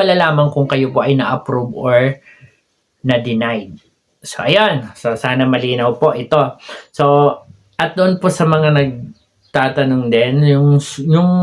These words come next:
mga nagbibisa stamping, ah, kailangan po natin yung pagkakasunod-sunod ng dokumento natin.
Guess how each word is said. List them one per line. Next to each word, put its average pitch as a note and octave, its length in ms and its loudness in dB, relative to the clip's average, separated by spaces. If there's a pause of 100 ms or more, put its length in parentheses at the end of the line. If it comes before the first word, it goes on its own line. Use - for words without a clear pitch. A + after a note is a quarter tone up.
(260)
mga D#3 360 2
nagbibisa C3 600 0
stamping, D#3 640 -4 (1120)
ah, B2 320 -2
kailangan D#3+ 480 0
po D3 160 0
natin C3+ 320 0
yung C#3 120 2
pagkakasunod-sunod B2+ 1200 -4
ng B2+ 240 -2
dokumento A#2 560 -2
natin. G2+ 560 -6